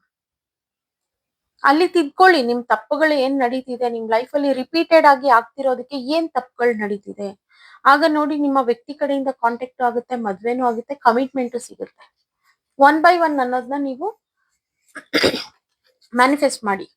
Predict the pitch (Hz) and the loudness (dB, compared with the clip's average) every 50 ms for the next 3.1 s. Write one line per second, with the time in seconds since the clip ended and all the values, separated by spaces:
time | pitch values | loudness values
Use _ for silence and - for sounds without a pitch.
0 | _ _ _ _ _ _ _ _ _ _ _ _ _ _ _ _ _ _ _ _ | _ _ _ _ _ _ _ _ _ _ _ _ _ _ _ _ _ _ _ _
1 | _ _ _ _ _ _ _ _ _ _ _ _ - - - - - _ _ _ | _ _ _ _ _ _ _ _ _ _ _ _ -10 -10 -10 -10 -14 _ _ _
2 | _ _ _ _ _ _ _ _ _ _ _ _ _ _ 214 214 - - 220 208 | _ _ _ _ _ _ _ _ _ _ _ _ _ _ -8 -8 -4 -2 -2 -2
3 | 208 | 0